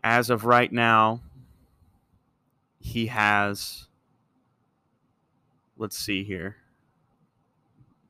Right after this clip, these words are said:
pulling up the box scores. Gerke plays Slick Willie, who, by the way, Slick Willie, my goodness, you are welcome, my friend. You were projected to get absolutely toasted. Now it's within ten points. Anybody's game.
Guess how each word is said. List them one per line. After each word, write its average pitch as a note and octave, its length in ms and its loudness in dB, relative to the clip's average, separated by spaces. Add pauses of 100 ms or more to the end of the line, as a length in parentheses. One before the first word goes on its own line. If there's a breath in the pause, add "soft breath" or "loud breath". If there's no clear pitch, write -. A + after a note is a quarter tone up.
(680)
pulling A#2 280 0
up A2+ 200 -2
the G#2 60 -10
box G#2+ 360 2
scores. - 580 -4 (360)
Gerke C3 500 2 (140)
plays G#2+ 540 -2
Slick - 400 -10
Willie, G#2+ 380 2 (420)
who, A#2 220 8
by A2+ 220 6
the A2 100 6
way, G#2+ 360 8 (1040)
Slick - 340 -2
Willie, G#2 460 2 (360)
my G#2+ 160 0
goodness, A2 640 -2 (500)
you A#2+ 260 2
are G2 200 4
welcome, A2 500 2
my G#2 160 2
friend. A2 460 0
You B2 80 2
were A#2+ 100 4
projected A2+ 600 -2
to A2 80 -4
get G#2+ 160 2
absolutely A2 560 0
toasted. B2 560 2
Now A#2 240 4
it's A2 100 -2
within A2 320 -2
ten G#2+ 240 -2
points. D3 480 2
Anybody's A2+ 540 2
game. C#3+ 560 4